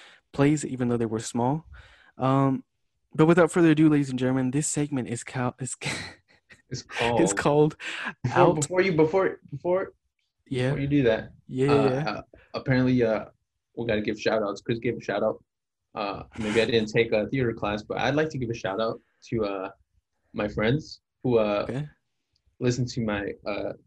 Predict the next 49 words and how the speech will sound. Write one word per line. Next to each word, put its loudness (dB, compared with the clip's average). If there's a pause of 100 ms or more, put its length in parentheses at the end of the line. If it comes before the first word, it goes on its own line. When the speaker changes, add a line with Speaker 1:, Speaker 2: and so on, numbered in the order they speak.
Speaker 2:
wannabe -2
comedy -4
bits. -6 (480)
Um, -6 (480)
I'd -4
say -2
I'd -2
like -6
to, -8 (180)
to -8
be -4
the, -6 (260)
the 2
funny 2
guy 2
in 2
the 0
group, 0
you -4
know? -2 (260)
Speaker 1:
Okay. 2
Speaker 2:
And, 0 (280)
I 6
mean, 6
Chris, 4
you've 4 (100)
experienced -4
this -8
too, -4
where, -2
uh, -14 (160)
I -12
mean, -4
I -4 (680)
kinda 0
try -2
to 0
be -4
really -8
funny. -2 (680)
Speaker 1:
Yeah. 4
Speaker 2:
And 2
maybe 4
I 4
take -2
it 0
too -6
far, 0 (160)
but 0